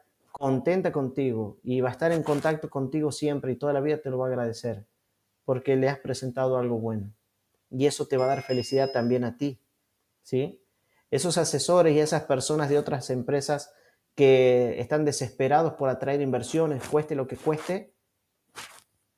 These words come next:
realmente yo no sé si terminan con ese, con esa relación con esa gente, ¿no? Eh, y eso es lo que tenemos que lograr. Por eso siempre digo que no somos mejores ni peores, somos diferentes, nada más.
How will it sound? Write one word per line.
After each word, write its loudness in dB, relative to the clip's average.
realmente 0
yo 0
no -2
sé -2
si 0
terminan -2
con -2
ese, 0
con -2
esa -4
relación -4
con -4
esa -10
gente, -8
¿no? -8
Eh, -2
y 0
eso -2
es -2
lo -4
que -10
tenemos -8
que -8
lograr. -6
Por 4
eso 0
siempre 0
digo 4
que -2
no -2
somos -4
mejores 0
ni -4
peores, -2
somos -6
diferentes, -4
nada -6
más. -10